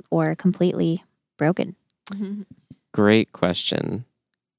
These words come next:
Speaker 2: I try not to be too self-aware of my own work, but I guess it's too late because it's twenty nineteen and we're all painfully self-aware.
Speaker 1: Mm-hmm.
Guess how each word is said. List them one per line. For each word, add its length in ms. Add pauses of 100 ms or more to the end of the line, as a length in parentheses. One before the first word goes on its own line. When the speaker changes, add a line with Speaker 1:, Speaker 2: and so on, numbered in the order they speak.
Speaker 2:
I 440
try 360
not 220
to 120
be 160
too 440
self-aware 1000 (1080)
of 240
my 320
own 380
work, 240 (140)
but 100
I 120
guess 360
it's 240
too 360
late 520 (140)
because 240
it's 140
twenty 260
nineteen 520
and 120
we're 160
all 240
painfully 540
self-aware. 680
Speaker 1:
Mm-hmm. 380